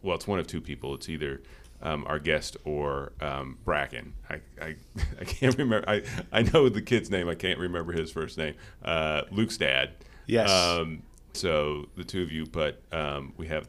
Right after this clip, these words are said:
Speaker 1: the, the one, the only Sean Henry on the podcast with us. Welcome, Sean.
Speaker 2: Glad to be here. Thanks for having me.
Speaker 1: Um, Sean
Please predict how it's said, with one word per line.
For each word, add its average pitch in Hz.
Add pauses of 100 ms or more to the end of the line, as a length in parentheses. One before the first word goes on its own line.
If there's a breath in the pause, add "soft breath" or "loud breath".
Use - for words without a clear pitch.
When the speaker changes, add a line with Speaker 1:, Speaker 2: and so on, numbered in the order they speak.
Speaker 1:
the, 73 (440 soft breath)
the 92
one, 90
the 90
only 85
Sean 80
Henry 82 (520)
on 76
the 76
podcast 73
with 76
us. 85
Welcome, 78
Sean. 82 (120)
Speaker 2:
Glad 135
to 131
be 135
here. 107
Thanks 113
for 120
having 120
me. 92 (120)
Speaker 1:
Um, 82
Sean 90